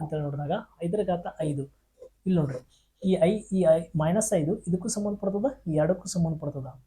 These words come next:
ಐದು ಮೈನಸ್ ಐದು ಇಂಟು ಎರಡು ಮೈನಸ್ ಐದು ಇಂಟು ಐದರ ಘಾತ ಮೂರು. ನೆಕ್ಸ್ಟ್ ಐದರ ಘಾತ ಏಳು, ನೆಕ್ಸ್ಟ್ ಕೆಳಗಡೆ ಇರುವುದನ್ನ as it is ಅಂತ ಬರ್ಬಿಟ್ರೆ ಎರಡರ ಘಾತ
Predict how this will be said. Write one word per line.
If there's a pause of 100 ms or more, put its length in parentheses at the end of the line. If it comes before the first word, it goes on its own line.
(680)
ಐದು
ಮೈನಸ್ (320)
ಐದು (240)
ಇಂಟು (320)
ಎರಡು
ಮೈನಸ್ (180)
ಐದು
ಇಂಟು
ಐದರ
ಘಾತ (260)
ಮೂರು. (340)
ನೆಕ್ಸ್ಟ್ (100)
ಐದರ
ಘಾತ
ಏಳು, (160)
ನೆಕ್ಸ್ಟ್
ಕೆಳಗಡೆ
ಇರುವುದನ್ನ
as
it
is
ಅಂತ
ಬರ್ಬಿಟ್ರೆ
ಎರಡರ
ಘಾತ